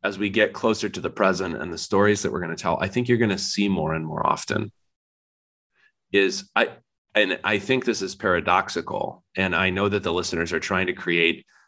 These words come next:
communities more like the Shire than like Germany after either World War, but don't, be prepared to find, at least,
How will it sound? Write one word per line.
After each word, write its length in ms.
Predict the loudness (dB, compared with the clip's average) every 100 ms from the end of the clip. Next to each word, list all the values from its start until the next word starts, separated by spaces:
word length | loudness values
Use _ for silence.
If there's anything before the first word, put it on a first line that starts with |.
| _
communities 600 | -6 -2 0 0 -2 -2
more 220 | -2 0
like 220 | 0 -2 -4
the 80 |
Shire 680 | -4 0 2 2 0 -4 -6 -4
than 200 | -2 0
like 320 | -2 -2 -8 -6
Germany 440 | 0 0 0 -2
after 260 | -2 0 0
either 220 | 0 0
World 320 | -2 -4 0
War, 420 | 2 4 2 -4 _ _ -20 -20 -6
but 360 | 2 2 2 -6 -18 -6
don't, 320 | 2 2 0 -8
be 160 | -8
prepared 720 | -4 -6 -4 0 4 2 0
to 180 | -8 -10
find, 840 | -10 -4 2 4 4 0 -2 -6 -12 -16 _ _ _ _
at 180 | 0 2
least, 500 | 2 2 0 -4 -10